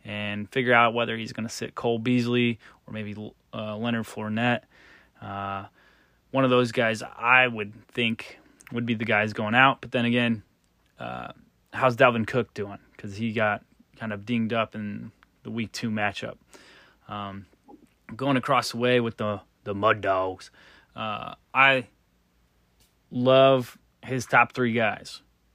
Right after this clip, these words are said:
Uh, Russ is, is cooking. He's doing well. Um, and then Nick Chubb is, is also,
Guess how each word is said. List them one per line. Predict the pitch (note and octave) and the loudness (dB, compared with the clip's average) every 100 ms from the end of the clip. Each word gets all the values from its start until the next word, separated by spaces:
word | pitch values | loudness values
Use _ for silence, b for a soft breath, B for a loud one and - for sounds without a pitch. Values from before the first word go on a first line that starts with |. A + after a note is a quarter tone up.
| _ _ _ _ - | _ _ _ _ -16
Uh, | - A#1+ - - _ _ _ _ _ | -14 -14 -16 -20 _ _ _ _ _
Russ | C3 C#3+ D3 | 2 2 2
is, | B2+ A#2+ A2 | -2 -2 -6
is | - A#2+ - | -10 -12 -4
cooking. | - D3 E3+ E3+ C#3 | -2 0 0 -4 -6
He's | A#2 | -8
doing | G#2 B2+ B2 | -2 0 2
well. | A#2+ A#2+ C3+ - b b b b b _ A2+ | 4 4 2 -4 b b b b b _ -14
Um, | A2+ A2+ A2+ A#2 _ - | -10 -10 -12 -14 _ -12
and | A2+ A2+ | -6 -2
then | A2+ | 0
Nick | A#2 C3 | 0 0
Chubb | - B2+ C3 A#2+ | 0 4 4 4
is, | A2+ G2 - - _ | 0 -6 -14 -20 _
is | A#2+ A2 | -10 -4
also, | A2+ A2+ A#2 A2+ B2 | -2 -2 -2 -6 -8